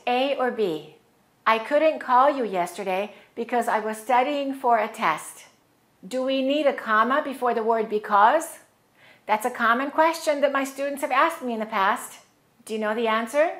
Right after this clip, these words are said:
Is it A or B? To keep it simple, I will explain it this way. When because is in the middle of a sentence, no comma. But now,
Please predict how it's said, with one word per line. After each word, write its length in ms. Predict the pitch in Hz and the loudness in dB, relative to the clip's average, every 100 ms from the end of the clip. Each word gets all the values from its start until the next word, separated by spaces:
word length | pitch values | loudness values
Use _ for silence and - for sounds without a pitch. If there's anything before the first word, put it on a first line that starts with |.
| - - | -12 -4
Is 140 | 214 | -2
it 100 | 208 208 | -2 -2
A 220 | 220 269 | -2 0
or 100 | 262 | -2
B? 380 | 220 175 - - _ _ _ _ _ | -4 -6 -10 -20 _ _ _ _ _
To 100 | - | -10
keep 280 | 247 247 254 | -6 -6 -2
it 100 | 294 | -4
simple, 460 | - 240 226 208 185 | -2 -4 -2 -2 0
I 100 | 196 | -2
will 160 | 190 | -2
explain 420 | 202 - - 214 214 | -6 -8 -8 -4 -4
it 180 | 165 | -6
this 220 | 196 190 185 | -8 -8 -4
way. 340 | 165 156 175 _ - _ | -4 -4 -10 _ -20 _
When 220 | 208 208 208 | -6 -4 -4
because 680 | 214 233 226 226 262 254 | -6 -2 2 2 2 -2
is 160 | 214 208 | -10 -10
in 100 | 190 | -8
the 80 | 175 | -8
middle 340 | 180 220 277 | -6 0 2
of 120 | 247 | 0
a 60 | 214 | -4
sentence, 600 | - 160 170 170 175 - _ - | -8 -8 -8 -12 -12 -16 _ -14
no 380 | 196 190 185 | -6 -2 -2
comma. 600 | 185 190 160 156 143 151 - _ _ _ _ | -4 -6 -6 -4 -6 -10 -16 _ _ _ _
But 120 | - 208 | -10 -4
now, 420 | 247 254 226 | 2 4 4